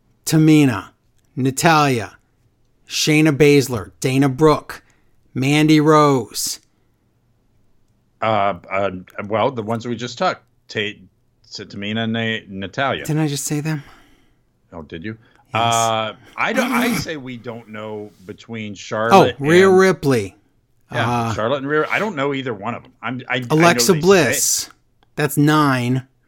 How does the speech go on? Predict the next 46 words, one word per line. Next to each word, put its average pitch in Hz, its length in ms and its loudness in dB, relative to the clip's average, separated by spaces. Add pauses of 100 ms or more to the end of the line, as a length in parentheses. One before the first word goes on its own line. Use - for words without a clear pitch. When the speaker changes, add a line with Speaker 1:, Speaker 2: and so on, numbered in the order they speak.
(420)
Speaker 1:
Okay, 226 200 8
Speaker 2:
Alexa 185 120 8
Speaker 1:
nine 277 500 8
Speaker 2:
Bliss 175 220 -4
Speaker 1:
in 202 180 4
Speaker 2:
is 196 60 8
Speaker 1:
a, 190 120 0
in 190 140 4
a 185 80 6
roster 214 440 6
of - 100 -2
fourteen 175 720 0
or 185 80 0
whatever. 185 320 2
Nine 156 340 4
is 147 140 2
too 147 160 2
many. 110 340 -2 (840)
Speaker 2:
Doudrop. 101 600 -10 (1040)
Speaker 1:
Doudrop. 214 680 6
That's 151 240 0
true. 240 420 2 (260)
Good 233 200 4
one. 151 400 2
Speaker 2:
We 151 140 -10
can, 185 60 -2
Speaker 1:
Yeah. 170 160 4
Speaker 2:
we 147 120 -8
can 127 80 -18
keep - 260 -16
going. 78 160 -20 (540)
Speaker 1:
It's 190 140 -6
so 220 200 2
Speaker 2:
Uh, 127 60 0
Speaker 1:
bad. 208 440 0 (320)
Yeah, 165 220 0
Speaker 2:
the 120 120 -2
Speaker 1:
it's, 120 120 -4
Speaker 2:
robot 123 180 2
Speaker 1:
it's 131 120 -2
horrendous. 123 320 2
Speaker 2:
lady 123 280 -2
who 117 160 -6
interviews 101 420 -10
backstage. 80 600 -12
Can, 98 160 -16